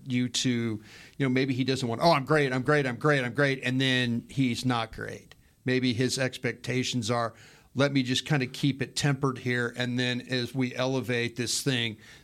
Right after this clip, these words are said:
then it will be like I, I told you, it was going to, it was gonna take a little time here." I think he's kinda keeping us down here, and then, you know, and we'll see what the, what his, what the actual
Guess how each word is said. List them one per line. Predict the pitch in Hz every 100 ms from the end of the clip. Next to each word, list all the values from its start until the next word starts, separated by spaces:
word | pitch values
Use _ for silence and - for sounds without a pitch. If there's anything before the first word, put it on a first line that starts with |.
| -
then | 127 139
it | 127
will | 120
be | 101 123
like | 117 110 117
I, | 120 117
I | 127
told | 117 143 127 123
you, | 107
it | 110
was | 117 -
going | 127 123
to, | - 117 - - -
it | 139
was | 139
gonna | 147
take | 131 147 135
a | 127
little | 123 113
time | 110 120 120 113
here." | 104 104 - _ _
I | 139
think | 143 175
he's | - 143
kinda | - 151 131
keeping | 127 - 139 139 127
us | 117 -
down | 127 131 143
here, | 143 156 165 175 - - - - -
and | 127 127
then, | 131 123 120 123
you | 127
know, | 123 120 120
and | 123
we'll | 117 123
see | -
what | 123 113
the, | 123 117 123
what | 117 113
his, | 127 123 107 - - - -
what | 127 120 -
the | 123 -
actual | 151 147 - - 131 117 117